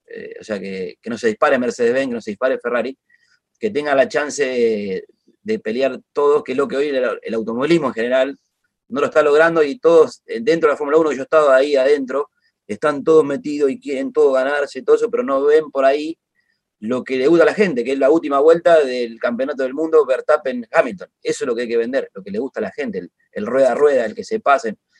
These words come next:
Fue récord por todos lados, y bueno, uno en la vorágine de querer ganar en la competencia, logra por ahí lo que pasaba con Senna, con McLaren que dominaba con Prost, o lo que hizo Mercedes, y por ahí pierde un poco de interés. Pero ahora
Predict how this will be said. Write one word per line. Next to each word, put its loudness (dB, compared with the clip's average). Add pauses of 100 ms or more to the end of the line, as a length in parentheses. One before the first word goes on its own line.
(340)
Fue 0
récord 2
por -2
todos 0
lados, 0 (280)
y -8
bueno, -4
uno -4
en 0
la 6
vorágine 2
de 0
querer 0
ganar 0
en -4
la 0
competencia, 0 (560)
logra 4
por 4
ahí 0
lo -2
que -4
pasaba 0
con -4
Senna, 0
con -6
McLaren -4
que -6
dominaba 0
con -8
Prost, -2
o -10
lo -6
que -6
hizo -8
Mercedes, 0 (240)
y -12
por -2
ahí -2
pierde 2
un -2
poco -2
de 0
interés. -2
Pero -2
ahora 4